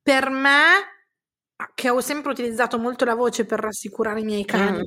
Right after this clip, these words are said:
Speaker 1: quando
Speaker 2: mm.
Speaker 1: c'era una difficoltà, adesso è tutto molto più complicato, perché ad esempio Calli in questa fase,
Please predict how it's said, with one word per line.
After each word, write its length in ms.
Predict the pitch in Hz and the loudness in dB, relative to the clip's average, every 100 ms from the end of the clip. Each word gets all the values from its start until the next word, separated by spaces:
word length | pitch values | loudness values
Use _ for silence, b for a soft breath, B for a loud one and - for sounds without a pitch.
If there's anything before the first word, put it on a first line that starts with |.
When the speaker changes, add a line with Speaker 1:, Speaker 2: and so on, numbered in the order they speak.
| - | -4
Speaker 1:
quando 180 | 190 | -4
Speaker 2:
mm. 20 | 180 | 0
Speaker 1:
c'era 180 | 226 | 0
una 140 | 214 208 | 0 -2
difficoltà, 1080 | 202 202 220 - 220 220 - 233 254 370 381 b b b b b b b - | -4 -6 -6 0 0 -2 2 4 6 4 0 b b b b b b b -2
adesso 500 | 254 247 247 - 294 | 0 2 0 0 -2
è 60 | |
tutto 300 | 277 233 - | -2 -4 -4
molto 280 | 262 233 240 | -2 -2 -2
più 140 | 262 233 | -4 -2
complicato, 540 | 233 226 240 247 226 | -2 -2 0 2 2
perché 160 | 220 240 | 2 2
ad 60 | |
esempio 360 | 247 254 233 254 | 0 0 0 2
Calli 720 | 277 247 247 262 277 330 359 B B - | 6 6 4 2 2 2 0 B B -4
in 140 | 240 | -2
questa 340 | 233 254 247 247 | 2 2 2 2
fase, 440 | - 247 226 220 | 4 6 4 0